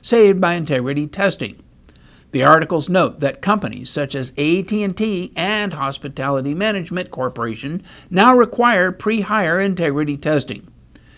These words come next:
Industry estimates that about forty-four percent of employees at retail have integrity problems, resulting in seventeen billion dollars in losses annually. Experts also claim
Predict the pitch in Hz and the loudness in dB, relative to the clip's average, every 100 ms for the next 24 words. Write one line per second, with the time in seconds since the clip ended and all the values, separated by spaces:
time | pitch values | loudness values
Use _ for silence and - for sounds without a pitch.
0 | - 135 147 147 180 170 190 190 127 120 | -10 -2 0 0 0 2 2 0 -4 -4
1 | 123 - 143 143 - 139 175 196 - - | -8 -6 -4 -4 -6 -2 4 4 4 -4
2 | - - - 240 262 226 240 233 233 202 | -20 -8 4 8 8 4 2 2 -2 -4
3 | 269 240 247 196 - 202 190 185 170 180 | -2 -2 -2 -4 -2 0 2 0 -2 -2
4 | - 165 190 247 302 269 127 104 - - | -4 -6 0 2 2 0 -4 -4 -10 -14
5 | - - - 165 175 160 160 147 156 143 | -20 -18 -4 0 0 2 0 2 -2 -2
6 | - 220 208 139 123 131 151 139 226 214 | 0 2 2 0 -6 -6 -4 0 0 -2
7 | 123 120 - - - - 160 165 - 226 | -4 -6 -8 -16 -20 0 2 4 4 4
8 | 202 165 180 165 - - - 190 240 254 | 4 2 2 2 -2 -14 6 8 10 8
9 | 226 214 185 135 135 131 139 180 185 139 | 6 4 4 0 0 0 6 8 6 2
10 | 120 123 - 185 254 220 147 98 - - | -4 -6 -2 2 6 6 4 2 -4 -20
11 | _ - _ _ - - - _ _ _ | _ -20 _ _ -20 -20 -20 _ _ _
12 | 202 214 - 135 123 - - 269 294 127 | 2 2 0 -2 -2 0 6 6 6 0
13 | 113 - 113 98 127 | -4 -4 -4 -6 -12